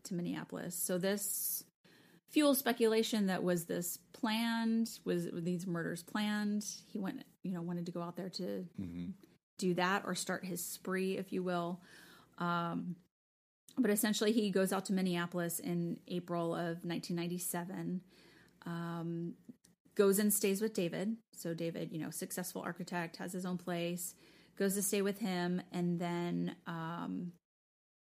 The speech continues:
Speaker 1: Jeff comes over to visit because Andrew's in town. And a little bit before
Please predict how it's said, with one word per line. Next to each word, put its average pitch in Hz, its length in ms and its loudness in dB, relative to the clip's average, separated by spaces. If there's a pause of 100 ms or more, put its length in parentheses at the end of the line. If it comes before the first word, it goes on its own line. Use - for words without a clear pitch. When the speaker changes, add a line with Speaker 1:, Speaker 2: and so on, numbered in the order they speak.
(920)
Speaker 1:
Jeff 214 540 2 (160)
comes 190 240 2
over 180 160 2
to 202 80 0
visit 190 540 -4 (360)
because 170 400 -4
Andrew's 180 320 -4
in 208 100 0
town. 190 400 -2 (640)
And 175 1000 2 (160)
a 175 360 2 (220)
little 185 320 0
bit 190 220 0
before 180 720 0